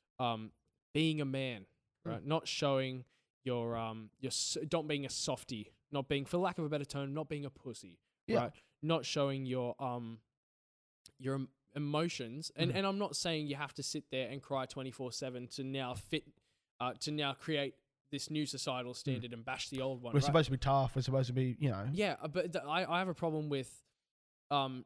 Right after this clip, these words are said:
Speaker 1: you know, it's not like it's, i-, it's potentially more masculine to be less, less sensitive. But it, that,
Speaker 2: Mm.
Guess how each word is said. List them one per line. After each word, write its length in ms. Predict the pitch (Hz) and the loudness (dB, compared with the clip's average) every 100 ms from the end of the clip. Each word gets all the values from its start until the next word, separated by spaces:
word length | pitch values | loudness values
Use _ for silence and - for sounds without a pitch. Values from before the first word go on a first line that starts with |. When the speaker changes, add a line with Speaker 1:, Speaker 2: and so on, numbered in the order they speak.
| - | -6
Speaker 1:
you 140 | 165 | 2
know, 200 | 196 131 - | 2 2 -2
it's 200 | - - | -4 -2
not 220 | 190 196 175 | -2 -2 2
like 400 | 156 - - - _ _ _ _ _ _ _ _ _ 165 | 2 0 -12 -20 _ _ _ _ _ _ _ _ _ -4
it's, 200 | 139 - 165 | -2 -4 -2
i-, 120 | 160 | -2
it's 200 | 160 - | -2 -4
potentially 520 | - 147 170 - 147 | -6 -4 -4 0 0
more 380 | 139 139 135 131 _ | 0 2 0 -2 _
masculine 680 | 147 147 - - 151 135 127 | -4 -4 -4 -4 -4 -4 -6
to 160 | - 139 | -8 -4
be 240 | 135 135 | -2 -2
less, 640 | 131 127 127 - - - _ _ _ _ _ _ _ _ _ _ _ _ | -2 -4 -4 -4 -6 -8 _ _ _ _ _ _ _ _ _ _ _ _
less 400 | 143 135 - - - | -4 -2 -2 -8 -6
sensitive. 720 | - 143 139 147 131 120 135 | -4 -4 -4 -6 -4 -6 -2
But 140 | 160 | -2
it, 80 | 165 | 2
that, 140 | 180 | 0
Speaker 2:
Mm. 100 | 113 | 0